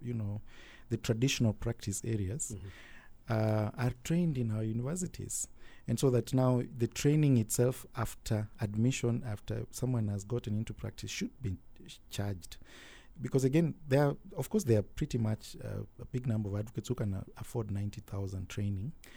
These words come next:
Speaker 1: But again, as a society, considering that we pay and we expect to have the C P D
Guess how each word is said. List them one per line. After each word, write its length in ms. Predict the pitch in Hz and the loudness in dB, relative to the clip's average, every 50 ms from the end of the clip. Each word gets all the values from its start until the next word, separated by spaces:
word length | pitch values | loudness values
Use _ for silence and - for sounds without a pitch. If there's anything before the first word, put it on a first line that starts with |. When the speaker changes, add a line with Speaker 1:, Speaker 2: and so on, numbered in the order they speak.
| - - - - - - - - | -18 -18 -16 -16 -16 -16 -14 -2
Speaker 1:
But 120 | - 127 127 | 2 4 4
again, 340 | 131 127 143 165 170 160 135 | 4 6 4 4 4 4 4
as 140 | 110 101 | 2 2
a 60 | 107 107 | 0 0
society, 480 | - - - 123 113 101 - - 98 - | 0 0 0 0 0 0 -4 -6 -6 -4
considering 440 | - 117 131 - 165 156 156 131 113 | -2 -2 -2 -2 -2 -2 0 0 0
that 200 | 101 104 - - - | 0 -2 -4 -4 -4
we 140 | 101 101 98 - - | -4 -4 -4 -4 -6
pay 400 | - - - 110 110 110 110 107 101 - - - - - - - - - - - - - | -4 -2 0 0 0 0 0 -2 -6 -10 -14 -16 -18 -20 -20 -20 -20 -20 -20 -20 -10 -4
and 180 | - 107 107 101 | -2 -2 -2 -2
we 300 | 107 110 110 107 107 107 | -2 0 0 0 0 0
expect 680 | 104 - - - - 127 - - - - - - - - | -2 -4 -4 -2 -2 -2 -2 -4 -10 -18 -18 -16 -10 -8
to 100 | - 107 | -6 -6
have 320 | - - 113 113 113 110 113 123 123 - - | -4 -2 -2 -2 -2 -2 -4 -8 -14 -10 -6
the 140 | 104 107 101 95 | -4 -4 -2 -2
C 240 | - - - 127 | -2 -2 -2 -2
P 200 | 123 - - 107 | -4 -4 -6 -8
D 180 | 98 98 113 | -6 -4 -6